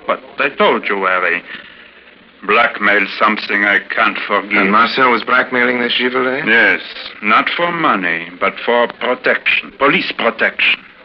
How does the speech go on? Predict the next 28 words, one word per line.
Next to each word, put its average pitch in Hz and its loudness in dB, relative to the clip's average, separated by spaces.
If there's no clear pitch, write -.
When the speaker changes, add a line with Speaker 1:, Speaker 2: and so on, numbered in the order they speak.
Speaker 1:
Marcel, 131 0
as 120 -2
you 123 -2
probably 131 2
know, 156 2
had 160 0
that 139 -4
gang 143 2
they 135 2
call 131 2
the 117 0
Amazons. 87 -2
Speaker 2:
But, 107 -4
uh, 123 6
what 151 0
was 147 2
he 139 0
blackmailing 131 0
Givelet 131 0
about? 120 0
What, 120 -4
what 139 0
did 147 2
he 139 0
have 139 2
on 151 4
him? - -6
Speaker 1:
Plenty. 107 0